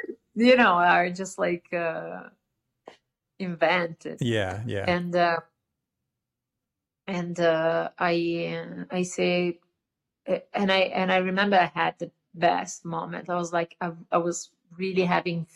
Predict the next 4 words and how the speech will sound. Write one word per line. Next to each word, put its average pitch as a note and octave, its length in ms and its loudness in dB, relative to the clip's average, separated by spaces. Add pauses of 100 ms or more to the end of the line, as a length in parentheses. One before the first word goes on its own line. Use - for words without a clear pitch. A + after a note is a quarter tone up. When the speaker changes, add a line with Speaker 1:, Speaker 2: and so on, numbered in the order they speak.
(120)
Speaker 1:
fun E3+ 440 4 (600)
because, F3 640 2 (360)
you F3+ 120 -2
know, E3 280 -2